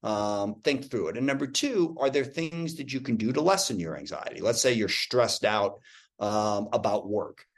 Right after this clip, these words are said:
You know, you don't have the best relationship with your boss. So you can talk through, well, should you sit down and talk with him? Should you talk with a coworker?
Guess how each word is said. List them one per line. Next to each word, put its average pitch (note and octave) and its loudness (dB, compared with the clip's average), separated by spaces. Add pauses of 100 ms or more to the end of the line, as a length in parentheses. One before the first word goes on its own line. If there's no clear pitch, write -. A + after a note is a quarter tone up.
(260)
You F2+ -6
know, F2 0
you F#2 0
don't G#2 4
have G#2 2
the G2 -2
best F#2+ 0
relationship F#2 -2
with F2 -6
your F2 0
boss. D#2+ 0
So F2 0
you F#2 -2
can G2 0
talk G#2+ 2
through, A2 2
well, A#2+ 6
should A2+ -2
you A2 0
sit F#2 0
down A#2 2
and C#3 -2
talk F3+ 2
with F2+ -6
him? D#2 -10
Should E2+ -10
you F#2 -8
talk F2 -6
with A#2 -4
a C3+ 2
coworker? C#3+ 4